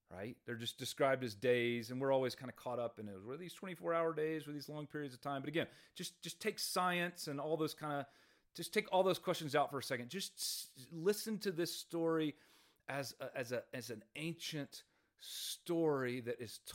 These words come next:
told about who God is and how he created the world. He creates it in seven days, and there's this rhythm, and there's a pattern to this story and this description, and there's a plan, right? And there's an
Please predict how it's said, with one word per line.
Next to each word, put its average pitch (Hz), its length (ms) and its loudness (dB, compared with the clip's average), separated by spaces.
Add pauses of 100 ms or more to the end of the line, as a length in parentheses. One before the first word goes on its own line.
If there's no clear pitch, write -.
(120)
told 120 640 0
about 110 320 -4
who 160 100 -2
God 127 300 0
is 117 200 -2
and 107 80 -12
how 117 160 -6
he 117 60 -2
created 113 300 -4
the 117 60 -6
world. 117 200 4 (280)
He 151 80 -4
creates 156 460 4
it 160 80 0
in 143 100 0
seven 151 380 0
days, 135 420 0 (420)
and 143 120 0
there's 135 200 4
this 131 220 -4 (180)
rhythm, 180 560 2 (720)
and 135 100 -4
there's 123 160 -2
a 104 100 -4 (380)
pattern 180 580 -2 (600)
to 165 100 -4
this 156 220 0
story 180 680 2
and 147 140 -2
this 139 120 -4
description, 175 680 -4
and 139 140 0
there's 135 180 0
a 127 60 -2
plan, 170 840 0 (120)
right? 147 320 2 (320)
And 156 100 2
there's 139 140 4
an 143 100 0